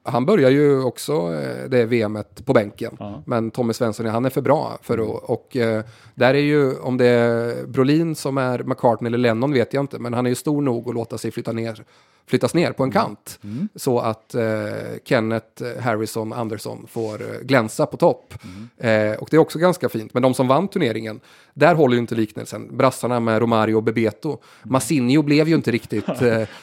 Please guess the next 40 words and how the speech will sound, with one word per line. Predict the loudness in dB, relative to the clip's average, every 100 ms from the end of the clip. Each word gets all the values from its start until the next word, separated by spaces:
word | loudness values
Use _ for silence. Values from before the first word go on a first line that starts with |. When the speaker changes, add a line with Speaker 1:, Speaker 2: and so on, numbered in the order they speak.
| -2 4 6
Speaker 2:
det | 6
är |
sant. | 4 2 4
Speaker 1:
Harrison | 4 4 2 2 0 -6
Speaker 2:
Ja, | 2
Speaker 1:
där, | 2 4
Speaker 2:
ja. | 0
Speaker 1:
utan, | 2 2 4
eh, | 2 2 -2 -4
<laughs> | -4 -4 -6 -8 -20 0
där, | 2 6
där | 4
var | 6 4
det | 6
ju | 2
en | 0 -4
Lennon-McCartney-triumf | 2 2 4 0 4 2 2 -8 -8 -10 0 0
Speaker 2:
Mm. | 0
Speaker 1:
som | -6 -10
tog | -6 -6 -4
guldet | 0 0 0 -6 -6
till | -10
Speaker 2:
Det | -8
är |
Speaker 1:
slut. | -8
Speaker 2:
sant. | -12 -16 -20 -20 _ _
Speaker 1:
Eh, | 0 2 2
bästa | 2 2 2 -2
exemplet | 2 0 2 2
någonsin | 2 0 0 0
nästan | 0 -4
från | -6
idrottshistorien | -8 -8 -12 -10 -10 -10 -12
på | -10 -10
när | -10
två | -10 -8 -8
träter | -6 -6 -6 -8
vinner | -6 -8
en | -8
tredje. | -6 -6 -8